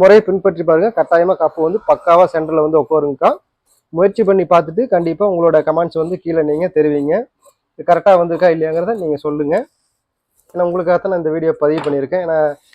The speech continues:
என்கிட்ட மறுபடியும் கேட்டிருந்தீங்க, கமெண்ட் பாக்ஸ்ல கேட்டிருந்தீங்க, ஒரு அஞ்சு மணிக்கு நான் வீடியோ பதிவு பண்றேங்க அப்படின்னு சொல்லியிருந்தேன். உங்களுக்காகவே அஞ்சு மணிக்கு நான் வீடியோவை அப்லோடு பண்றேன்.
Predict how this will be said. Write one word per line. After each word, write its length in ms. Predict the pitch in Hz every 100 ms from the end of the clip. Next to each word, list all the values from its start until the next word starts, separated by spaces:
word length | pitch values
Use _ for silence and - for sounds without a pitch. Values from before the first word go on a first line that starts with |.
| _ 156
என்கிட்ட 220 | 156 156
மறுபடியும் 320 | 160 180 185 185
கேட்டிருந்தீங்க, 400 | 175 170 165 156
கமெண்ட் 220 | 165 180
பாக்ஸ்ல 240 | 165 - 147
கேட்டிருந்தீங்க, 460 | 160 156 156 147 170 285 _ _ _ _ _ _ -
ஒரு 60 | 151
அஞ்சு 140 | 156 165
மணிக்கு 220 | 180 175
நான் 120 | 165
வீடியோ 160 | 170 170 165
பதிவு 180 | 151 160
பண்றேங்க 280 | 147 143 147 151
அப்படின்னு 240 | 143 143 151
சொல்லியிருந்தேன். 380 | 143 143 214 170
உங்களுக்காகவே 440 | 156 147 147 170 156
அஞ்சு 140 | 147
மணிக்கு 220 | 151 175 160
நான் 120 | 147
வீடியோவை 380 | 151 143 143 226 - _ - - _ _ 151
அப்லோடு 260 | 143 165 151
பண்றேன். 300 | 147 143 240